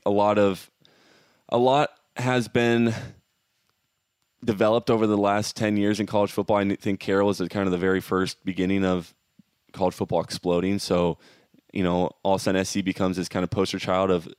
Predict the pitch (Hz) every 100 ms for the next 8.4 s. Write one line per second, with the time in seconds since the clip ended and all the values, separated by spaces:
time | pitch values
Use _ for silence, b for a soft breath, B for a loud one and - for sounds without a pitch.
0 | - 92 - - 92 92 87 - 90 -
1 | 95 101 98 92 87 87 87 - 87 90
2 | 92 90 87 87 - 90 90 - 92 87
3 | 87 87 B B B - 92 87 82 92
4 | 87 - b b b b - 98 98 92
5 | 90 - 98 98 90 87 98 - 110 117
6 | 107 98 107 113 107 107 - 107 110 104
7 | 104 101 104 104 104 101 71 104 90 90
8 | 87 - 92 87